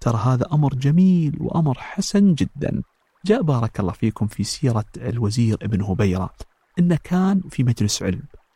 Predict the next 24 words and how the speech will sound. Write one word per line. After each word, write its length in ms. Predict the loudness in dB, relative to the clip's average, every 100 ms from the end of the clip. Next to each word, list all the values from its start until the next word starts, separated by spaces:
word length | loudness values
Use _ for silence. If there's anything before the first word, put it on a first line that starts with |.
| _
وكان 420 | -2 -2 0 0
أحد 280 | 0 -4 -2
الموجودين 800 | 0 2 0 2 2 4 2 2 -2
يقول 500 | 0 2 4 2 2
له: 100 | 0
"خالف 440 | 0 2 2 2
ابن 180 | 0 0
هبيرة 360 | 2 2 2 2
في 120 | 2
مسألة 320 | 0 0 0
معينة"، 480 | -2 -2 -6 -6 -8 -12 _ _ _ _
فابن 260 | 0 2
هبيرة 460 | 4 2 2 0 -2 -4 _ _ 0
قال 220 | 2 4
له: 60 | 2
"كلامك 480 | 0 2 4 2 2
خطأ"، 320 | -4 -4 -6 -6
وفعلًا 400 | -2 0 2 0
كان 240 | 0 -2
الحق 320 | 0 -2 0
مع 160 | 0 0
ابن 220 | 0 0
هبيرة 440 | 2 2 2 0 0
الوزير. 420 | 2 2 0 -6